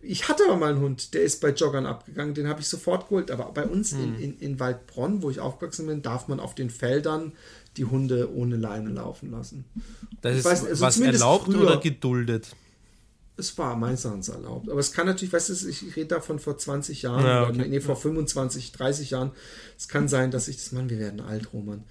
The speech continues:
Speaker 2: <laughs>
Speaker 1: äh, dass sich das inzwischen geändert hat.
Speaker 2: Ja. Hundebesitzer in der Gegend, Pötzleinsdorfer Schlosspark, nehmt eure Hunde an die Leine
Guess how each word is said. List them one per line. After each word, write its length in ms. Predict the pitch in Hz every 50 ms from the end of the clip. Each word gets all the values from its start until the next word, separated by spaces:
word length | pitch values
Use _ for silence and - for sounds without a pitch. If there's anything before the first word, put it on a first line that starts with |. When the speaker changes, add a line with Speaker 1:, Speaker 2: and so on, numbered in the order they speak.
| - - -
Speaker 2:
<laughs> 220 | 156 147 147 127 131
Speaker 1:
äh, 160 | 127 123 123 -
dass 180 | - 117 -
sich 140 | 143 131 -
das 160 | - 117 113
inzwischen 640 | - - - - 123 113 - - 117 113 110 110 110 -
geändert 580 | - 113 - - 104 95 95 98 98 104 - -
hat. 240 | - - - - _ _ _ -
Speaker 2:
Ja. 200 | 127 117 113 - - _ _ _ _ _ _ _ _ _ _ _ _ _ _ _ _ _ _ _ _ _ - - - - -
Hundebesitzer 840 | 165 175 175 160 156 147 - 160 151 - - 156 151 151 156 151 - _ _ _ _ -
in 100 | 135 127
der 100 | 127 127
Gegend, 560 | 123 127 127 123 127 127 127 127 120 - - -
Pötzleinsdorfer 720 | 127 123 - - 131 123 117 - - 117 110 - 120 110
Schlosspark, 680 | - - - 107 - - - - 104 104 104 104 - - - - - - _ _ _ _ _ _ _ -
nehmt 380 | 113 107 110 113 120 117 110 107
eure 260 | 104 107 110 110 104
Hunde 300 | 113 113 113 110 110 107
an 100 | 107 107
die 60 | 107
Leine 560 | 104 104 98 95 98 101 101 101 101 101 98